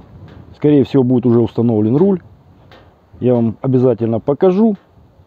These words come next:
как я его установил, из чего делал, какие запчасти.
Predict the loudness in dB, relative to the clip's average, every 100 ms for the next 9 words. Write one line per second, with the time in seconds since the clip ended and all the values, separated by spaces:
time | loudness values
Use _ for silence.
0 | _ -2 0 2 2 2 0 0 2 0
1 | -2 -4 _ _ _ _ _ -10 -10 -2
2 | 0 2 2 2 0 0 -4 -12 _ _
3 | _ _ -8 -4 -2 -2 -4 -2 -2 -2
4 | -6 -16